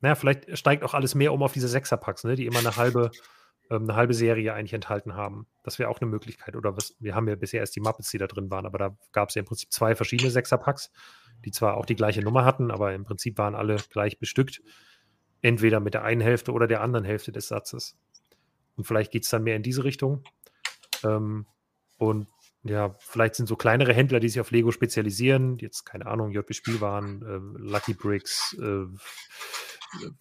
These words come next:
keine Ahnung, also halt so, äh, reine Lego-Händler, dass die einfach hingehen und sagen, okay, wir bestellen halt einfach Boxen ohne Ende, machen alles auf und verkaufen nur noch geöffnete Sätze.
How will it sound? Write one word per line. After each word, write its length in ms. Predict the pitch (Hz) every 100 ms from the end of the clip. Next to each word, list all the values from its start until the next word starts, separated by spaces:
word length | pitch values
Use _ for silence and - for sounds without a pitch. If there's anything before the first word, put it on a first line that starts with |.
| - - - - _
keine 240 | - 104
Ahnung, 160 | 98 107
also 180 | 104 104
halt 120 | 107
so, 180 | 107 110
äh, 240 | - 120 117 120
reine 260 | - 113 110
Lego-Händler, 640 | 110 127 113 123 127 123 _ _ _ _ _ _ - -
dass 180 | 113
die 120 | - 110
einfach 220 | 110 117
hingehen 240 | 113 117
und 80 | 104
sagen, 180 | 104 104
okay, 240 | 101 110
wir 80 | 107
bestellen 380 | 107 - 107 107
halt 160 | 104
einfach 180 | 107 104
Boxen 320 | 95 110 -
ohne 160 | 107 107
Ende, 180 | 107 110
machen 220 | 101 107
alles 320 | 113 113 110
auf 220 | 107 110
und 80 | 104
verkaufen 320 | 107 - 101
nur 80 | 110
noch 100 | 101
geöffnete 400 | - 123 - 104
Sätze. 380 | 95 113 - 117